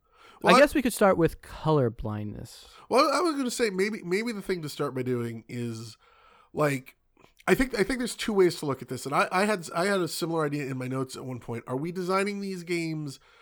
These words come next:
Speaker 1: to show what it is like to have these disabilities, or are these games that people with these disabilities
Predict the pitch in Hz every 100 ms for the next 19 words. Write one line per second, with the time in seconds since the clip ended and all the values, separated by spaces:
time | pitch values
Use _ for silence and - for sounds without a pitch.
0 | - - _ _ - - 170 160 151 135
1 | 131 - _ _ _ _ _ _ _ _
2 | _ - - 208 220 208 175 160 131 139
3 | 151 - - - 185 220 214 214 214 214
4 | 233 226 208 160 151 160 147 151 139 127
5 | 131 - 170 160 123 127 151 139 135 131
6 | 123 127 127 123 -